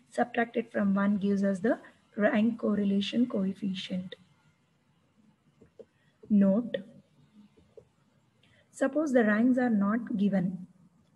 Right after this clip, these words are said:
but a set of data for X and Y are given. Then ranks can be written for the particular data X and Y,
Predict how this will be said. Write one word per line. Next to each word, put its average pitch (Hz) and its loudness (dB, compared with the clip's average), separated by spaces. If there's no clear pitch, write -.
but 196 0
a 233 2
set 254 0
of 302 -2
data 220 0
for 240 0
X 214 -4
and 226 2
Y 208 0
are 208 0
given. 196 -2
Then 202 2
ranks 226 0
can 262 2
be 269 0
written 254 0
for 269 -2
the 269 -2
particular 226 0
data 214 0
X 208 -2
and 208 0
Y, 190 2